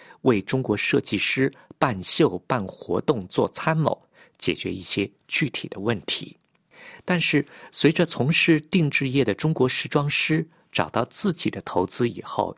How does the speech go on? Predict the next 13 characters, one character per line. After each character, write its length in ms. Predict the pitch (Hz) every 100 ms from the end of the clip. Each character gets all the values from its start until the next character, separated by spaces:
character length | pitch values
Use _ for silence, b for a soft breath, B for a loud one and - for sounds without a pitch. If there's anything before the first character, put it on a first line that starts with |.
| -
一 160 | 113
个 220 | 143 175
一 180 | 135 110
个 200 | 127 127 104
独 200 | - 85
立 200 | 117 147
地 180 | 120 90 B B B
开 180 | - 90
展 280 | 87 78 78
走 320 | - 87 90
秀、 380 | 85 - 110 85
展 240 | - - 120
示、 400 | - - 98